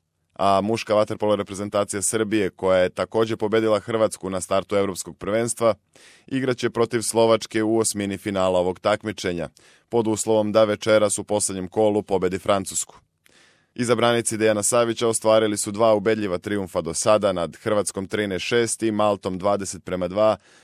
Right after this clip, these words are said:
pa su i protiv Francuske veliki favoriti. A u Poljskoj sutra počinje evropsko prvenstvo za rukometaše. Reprezentacija Srbije raspoređena je u grupu A i u prvom kolu igraće protiv selekcije domaćina.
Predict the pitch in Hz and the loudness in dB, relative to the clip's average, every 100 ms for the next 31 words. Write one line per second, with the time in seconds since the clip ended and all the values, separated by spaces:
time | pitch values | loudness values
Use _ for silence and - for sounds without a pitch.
0 | _ - 113 - 113 104 104 - 101 98 | _ 2 2 2 0 2 0 -2 -2 0
1 | 95 92 95 - 104 101 87 82 87 90 | 0 -2 -8 -4 -2 0 0 -2 -8 -2
2 | 101 101 104 101 - - _ _ _ _ | 2 2 0 -2 -10 -20 _ _ _ _
3 | _ _ - 104 101 110 113 107 104 113 | _ _ 0 2 2 2 2 2 -2 -2
4 | 107 104 98 98 113 101 95 95 - 104 | -2 -2 -2 -4 -2 -2 -2 -2 -4 -4
5 | 101 101 101 - 104 98 104 104 - 107 | 0 0 0 -2 -4 2 2 2 -2 -2
6 | 107 110 107 - - _ _ _ _ _ | 2 4 2 -2 -14 _ _ _ _ _
7 | _ - 113 113 110 107 104 104 90 113 | _ -2 -2 -2 0 2 2 0 0 0
8 | 107 107 104 - 104 101 98 98 95 92 | 2 4 2 2 2 2 0 -2 -2 -2
9 | 104 95 90 104 117 110 117 123 110 110 | -4 -2 2 4 6 4 2 -2 -2 -2
10 | 107 107 107 107 101 98 98 - 92 101 | -2 0 0 2 0 -4 -6 -6 -4 -4
11 | 104 98 104 95 87 - 98 101 101 - | -4 -4 0 0 -2 -4 -2 0 0 -2
12 | 92 | -6